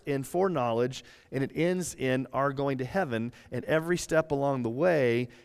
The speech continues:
it's the same group of people that are being chosen, that are being called, that are being justified, that are being glorified.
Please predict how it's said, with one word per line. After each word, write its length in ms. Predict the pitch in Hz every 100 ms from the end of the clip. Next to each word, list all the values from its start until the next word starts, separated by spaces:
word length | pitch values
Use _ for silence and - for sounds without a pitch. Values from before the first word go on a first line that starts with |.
| _ -
it's 140 | 131
the 100 | -
same 500 | 131 - 185 180 185
group 240 | 156 170 160
of 80 | 151
people 380 | 190 175 131
that 100 | 123
are 80 | 120
being 240 | 123 123 113
chosen, 480 | - 165 170 165
that 100 | 165
are 40 | 135
being 220 | 131 117
called, 340 | - 151 156 147
that 100 | 127
are 60 |
being 180 | 123 117
justified, 540 | 131 151 - 143 139
that 80 | 127
are 60 | 120
being 160 | 120
glorified. 560 | 117 143 143 - 110 110